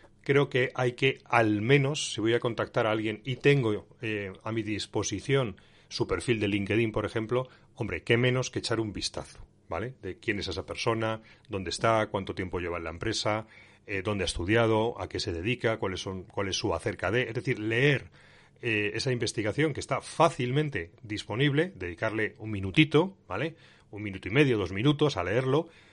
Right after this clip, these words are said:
porque eso nos va a servir para luego, po-, cuando, cuando contactemos con él a la hora de intentar generar esas conversaciones,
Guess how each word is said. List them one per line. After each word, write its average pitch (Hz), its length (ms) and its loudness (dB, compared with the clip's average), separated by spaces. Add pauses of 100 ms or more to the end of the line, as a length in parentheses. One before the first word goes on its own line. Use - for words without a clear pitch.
(120)
porque 151 260 4
eso 202 180 2
nos 131 220 6
va 165 80 8
a 156 40 4
servir 160 400 2
para 123 200 4
luego, 139 340 4
po-, 117 220 0
cuando, 104 480 -2
cuando 107 320 -2
contactemos 107 640 0
con 143 160 -2
él 143 120 2
a 107 60 0
la 101 140 0
hora 120 140 2
de 110 120 0
intentar 101 440 0
generar 123 400 0
esas 90 220 -6
conversaciones, 120 1000 -4